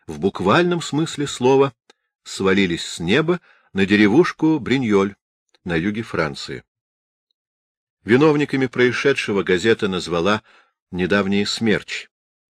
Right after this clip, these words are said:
Другая газета, Daily News, пятого сентября тысяча девятьсот двадцать второго года писала, что маленькие жабы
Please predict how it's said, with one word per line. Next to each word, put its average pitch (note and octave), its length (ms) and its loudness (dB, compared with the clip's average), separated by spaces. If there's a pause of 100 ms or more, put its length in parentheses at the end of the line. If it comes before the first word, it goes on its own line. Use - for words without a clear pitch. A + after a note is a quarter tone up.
(1000)
Другая F#2+ 480 2
газета, C3+ 580 2 (240)
Daily A#2+ 340 2
News, D#2 520 -6 (640)
пятого C3+ 340 2
сентября G2+ 600 2
тысяча A2+ 440 -8
девятьсот E2+ 580 -2
двадцать F2 520 -6
второго D2 440 -6
года C#3+ 340 0 (580)
писала, D#3+ 400 0
что D3+ 220 2
маленькие C#3+ 560 2
жабы A#2 640 0